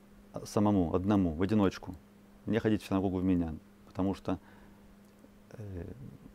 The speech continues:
дорога — это место опасности. Ночью — это тоже место опасности, ночь.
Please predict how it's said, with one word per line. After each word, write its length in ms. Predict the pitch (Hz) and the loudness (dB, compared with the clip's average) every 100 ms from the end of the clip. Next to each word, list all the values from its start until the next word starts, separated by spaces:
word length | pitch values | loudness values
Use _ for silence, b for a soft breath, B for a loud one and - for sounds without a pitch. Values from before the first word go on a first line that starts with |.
| - | -18
дорога — 340 | 107 104 117 107 | 0 6 8 8
это 140 | 104 | 6
место 300 | 98 104 - | 4 4 2
опасности. 540 | 87 87 - 82 - 87 | 2 2 0 -6 -6 -2
Ночью — 560 | 98 123 120 - 78 73 - - - | 6 6 6 0 -2 -4 -18 -20 -4
это 140 | 101 | -2
тоже 240 | 98 98 98 | 2 2 4
место 280 | 98 - 95 | 2 0 -2
опасности, 420 | 95 95 92 101 | -2 -2 -4 0
ночь. 320 | 98 92 - | 0 0 -4